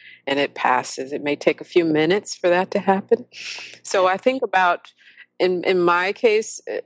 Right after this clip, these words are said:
obviously it takes a bit of, of getting used to, but I think one of the things that I, I was able to do in the power of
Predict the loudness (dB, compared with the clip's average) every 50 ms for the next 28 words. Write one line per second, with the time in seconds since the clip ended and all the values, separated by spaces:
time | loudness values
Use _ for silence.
0 | _ _ 4 4 4 4 4 0 -4 -4 -4 -2 -2 -2 0 2 2 0 0 0
1 | -6 -8 -2 2 4 4 4 4 2 -2 -8 -4 0 0 0 0 2 2 2 4
2 | 4 2 2 2 2 2 2 2 -2 -8 -8 -6 -4 -4 -4 -2 0 2 2 2
3 | 2 2 0 0 2 2 2 2 2 0 2 4 6 6 6 6 4 4 2 2
4 | 2 4 2 2 2 2 -2 -2 -2 0 0 2 2 2 2 0 -2 -4 -8 -14
5 | -20 -20 -20 _ _ _ _ _ _ _ _ _ _ 2 4 4 4 4 4 2
6 | 4 4 2 2 2 2 4 4 6 6 4 4 2 2 0 -4 -8 _ -2 0
7 | 0 0 0 -2 -4 -4 -2 0 4 4 6 6 6 6 4 2 0 -4